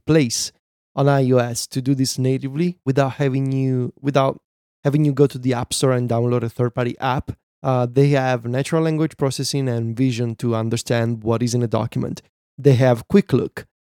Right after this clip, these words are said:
And, and one of, you know, fun fact about Quick Look, you can actually use it to open P D F documents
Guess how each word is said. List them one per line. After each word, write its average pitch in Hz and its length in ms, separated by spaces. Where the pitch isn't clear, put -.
And, 127 520
and 127 360
one 156 140
of, 151 180
you 165 80
know, 147 120
fun 160 260
fact 160 300
about 139 220
Quick 208 220
Look, 147 200
you - 120
can 151 120
actually 156 340
use 135 240
it 143 140
to 127 160
open 135 280
P - 180
D 165 100
F 143 120
documents 123 540